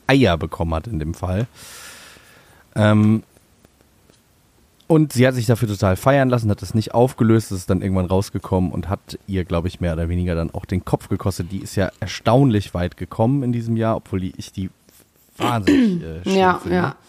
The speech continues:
Speaker 1: Und jetzt hat sie einen großen Deal an Land gezogen mit der Firma Ankerkraut,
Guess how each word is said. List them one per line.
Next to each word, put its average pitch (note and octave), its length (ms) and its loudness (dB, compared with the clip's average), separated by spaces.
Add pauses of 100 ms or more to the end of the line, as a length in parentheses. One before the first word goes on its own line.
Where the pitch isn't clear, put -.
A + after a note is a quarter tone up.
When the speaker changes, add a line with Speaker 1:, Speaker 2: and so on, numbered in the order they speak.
(920)
Speaker 1:
Und B2+ 800 0 (1500)
jetzt C3+ 320 0
hat D#3 180 0
sie A2 220 0
einen G#2 200 2
großen D#3 400 0
Deal C3 320 2
an F2+ 140 0
Land E2+ 240 0
gezogen F2+ 600 -4
mit - 500 0 (160)
der G2 120 2
Firma A#2+ 280 4
Ankerkraut, E2 880 -4